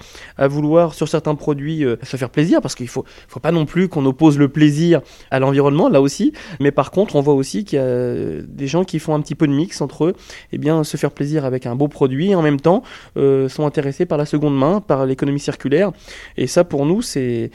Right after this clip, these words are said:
euh, évidemment, euh, important de pouvoir, euh, répondre à ça. Et puis, euh, oui, on le constate. Donc, euh, il y a, il y a une évolution des modes de consommation,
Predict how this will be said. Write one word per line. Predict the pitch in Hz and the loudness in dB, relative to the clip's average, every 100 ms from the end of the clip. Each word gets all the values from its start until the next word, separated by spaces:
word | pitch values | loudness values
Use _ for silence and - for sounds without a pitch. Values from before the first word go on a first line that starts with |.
| - - - | -14 -12 -4
euh, | 131 | -2
évidemment, | 135 143 143 151 160 143 | 0 0 0 2 0 2
euh, | 120 113 113 113 - - | 0 0 -2 -6 -14 -6
important | - 135 143 - 214 | -4 0 0 2 0
de | 165 | 0
pouvoir, | 139 135 143 135 | -2 0 0 0
euh, | 127 123 120 - - | -2 -2 -6 -20 -14
répondre | - 139 160 143 | -4 0 2 2
à | 135 | 0
ça. | 190 302 - - - - - - | 0 -2 -6 -20 -20 -20 -14 -6
Et | 131 | -6
puis, | - 175 208 | -4 -4 2
euh, | 165 131 123 120 117 113 113 | 2 2 0 0 -2 -2 -4
oui, | 131 185 | 0 2
on | 151 | 2
le | 139 | 0
constate. | 151 147 143 - - | -2 0 -2 -2 -14
Donc, | 135 131 127 | -10 -8 -6
euh, | 123 120 110 - - | -6 -6 -8 -16 -10
il | 139 | 0
y | 160 | 4
a, | 175 170 | 4 2
il | |
y | 151 | 4
a | 196 | 4
une | 196 | 4
évolution | 180 175 185 | 2 0 0
des | 160 | 0
modes | 160 151 | 0 0
de | |
consommation, | 147 147 151 143 - 135 | 0 0 2 0 0 -6